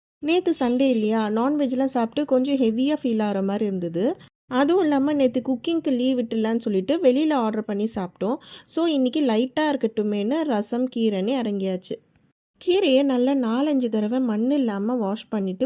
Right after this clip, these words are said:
பொடியா கட் பண்ணி வச்சுக்கிட்டேன். இப்போ கடாயில எப்பயும் போல கடுகு, உளுத்தம்பருப்பு, சீரகம் எல்லாம் தாளிச்ச உடனே வெங்காயம், பச்சை மிளகாய், கருவேப்பிலை சேர்த்து நல்லா வதக்கிட்டு வாஷ் பண்ணி வச்சிருக்கிற கீரையை ஆட் பண்ணிக்கிட்டோம்.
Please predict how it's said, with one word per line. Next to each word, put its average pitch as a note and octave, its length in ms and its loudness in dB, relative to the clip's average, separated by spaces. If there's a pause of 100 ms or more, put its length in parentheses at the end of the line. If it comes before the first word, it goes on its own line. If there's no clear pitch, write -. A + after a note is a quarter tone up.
(100)
பொடியா A3 340 0
கட் F#3+ 220 -4
பண்ணி G3+ 240 -2
வச்சுக்கிட்டேன். G3 560 -6 (460)
இப்போ D4+ 180 -2 (100)
கடாயில A3+ 560 0 (300)
எப்பயும் B3 380 0
போல G#3+ 360 -2
கடுகு, G3 340 -2 (100)
உளுத்தம்பருப்பு, F#3+ 720 -4
சீரகம் F#3+ 540 -2
எல்லாம் F#3+ 280 -4
தாளிச்ச F3 380 -4
உடனே F3+ 280 -6 (540)
வெங்காயம், C#4 580 2
பச்சை A#3 280 -2
மிளகாய், G#3 400 -4
கருவேப்பிலை G#3 580 -2
சேர்த்து G3+ 400 -2
நல்லா G3+ 300 -2
வதக்கிட்டு F#3 540 -4 (460)
வாஷ் E4 300 0
பண்ணி C4+ 260 0
வச்சிருக்கிற G#3+ 560 -2
கீரையை A#3+ 420 0 (140)
ஆட் F#3 240 -6
பண்ணிக்கிட்டோம். D#3+ 460 -8